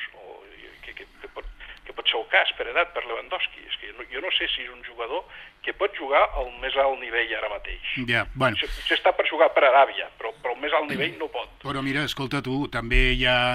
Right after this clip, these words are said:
Speaker 2: dos casos al Madrid, Kroos i Modric, i en canvi, eh, que més o menys estarien més o menys a,
Speaker 1: Sí,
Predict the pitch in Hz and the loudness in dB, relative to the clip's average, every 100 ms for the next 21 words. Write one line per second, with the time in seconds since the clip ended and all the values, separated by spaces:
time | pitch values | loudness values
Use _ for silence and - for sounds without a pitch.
0 | 123 120 127 - 131 123 127 127 123 123 | 0 -4 -6 -6 -6 -4 -4 -2 -2 0
1 | 131 151 151 - 127 127 117 127 139 143 | 2 2 2 -2 -4 -4 -2 0 2 4
2 | 170 - 175 156 135 127 120 107 123 123 | 2 0 -6 -2 0 0 -2 -2 -2 0
3 | 143 151 143 127 120 - 120 123 117 117 | 2 0 -2 -6 -6 -6 -6 -4 -4 -4
4 | 135 135 123 117 117 113 117 117 120 113 | -6 -4 -2 -2 -4 -4 -6 -6 -4 -2
5 | 113 110 | -2 -4